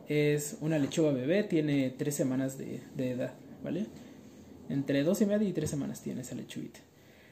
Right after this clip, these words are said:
Entonces, bueno, imagínense que en un cultivo tradicional en tierra necesitamos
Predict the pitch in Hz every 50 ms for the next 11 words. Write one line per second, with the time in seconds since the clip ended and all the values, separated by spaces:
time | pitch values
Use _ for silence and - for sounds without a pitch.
0 | - - 147 156 151 175 180 196 214 208 190 170 139 131 123 - - - - -
1 | - - - - - - - - - - - - - - - 190 185 185 185 -
2 | 254 254 254 247 233 233 247 254 277 330 - - - - - - 190 190 202 208
3 | 214 214 220 208 - - - 180 190 214 208 254 233 226 240 240 247 - 175 151
4 | 135 147 143 143 160 180 196 180 - - 175 170 170 180 208 240 277 277 - 180
5 | 165 156 147 151 147 156 151 151 170 180 190 196 202 202 202 - -